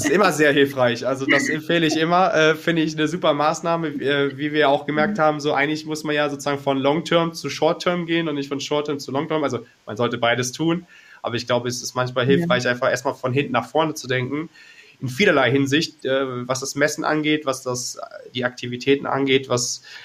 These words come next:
Speaker 1: die Absichten angeht, was, äh, die Unternehmensziele angeht und so weiter. Äh, auch generell, äh, Zielplanung, äh, Quartalsplanung, Wochenplanung, also geht man ja auch eigentlich von, von, von, von hinten nach vorne,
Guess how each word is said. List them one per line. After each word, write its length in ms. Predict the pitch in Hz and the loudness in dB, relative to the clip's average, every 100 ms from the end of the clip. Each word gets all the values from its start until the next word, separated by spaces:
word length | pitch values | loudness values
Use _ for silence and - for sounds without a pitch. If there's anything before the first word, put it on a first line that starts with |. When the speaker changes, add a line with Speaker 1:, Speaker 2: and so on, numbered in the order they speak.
| - - | -20 -4
Speaker 1:
die 100 | 120 | -2
Absichten 440 | 135 - 139 - | 0 2 2 0
angeht, 480 | - 131 135 131 131 | 0 0 4 2 4
was, 340 | 123 120 - - | 2 2 0 -2
äh, 220 | 123 117 | 0 0
die 460 | 113 113 117 113 110 - - - - - - _ _ _ _ - | 0 -2 -2 -2 -4 -14 -18 -12 -10 -10 -12 _ _ _ _ -6
Unternehmensziele 680 | 139 151 165 170 - 175 160 | 2 4 4 4 2 4 4
angeht 320 | 135 147 143 | 4 4 4
und 120 | 131 | 4
so 100 | 127 | 2
weiter. 460 | 123 120 131 208 220 _ _ _ | 2 2 4 2 2 _ _ _
Äh, 60 | 123 | 0
auch 500 | 120 120 - 123 123 - _ _ - | 2 2 2 0 0 -18 _ _ -2
generell, 520 | 120 120 123 123 110 | 2 4 4 4 2
äh, 100 | 117 | 0
Zielplanung, 680 | - 170 175 151 156 165 170 | -2 -6 0 2 4 2 0
äh, 60 | 131 | -2
Quartalsplanung, 1200 | 123 127 147 151 - 165 156 156 160 156 147 120 | -2 0 2 0 0 0 2 2 -2 -4 -6 0
Wochenplanung, 520 | 139 151 151 151 151 | 0 0 2 2 2
also 220 | 123 123 | 2 0
geht 180 | 123 139 | -2 -2
man 100 | 127 | 2
ja 60 | 120 | 4
auch 80 | |
eigentlich 200 | 135 127 123 | 4 0 -2
von, 460 | 123 117 113 113 113 | -4 -2 -8 -10 -16
von, 300 | _ - 110 | _ -4 -4
von, 300 | 107 110 110 | -4 -6 -8
von 200 | 107 110 110 | -8 -8 -4
hinten 220 | 123 123 | -4 -4
nach 80 | 110 | -4
vorne, 360 | - 143 165 | 2 2 2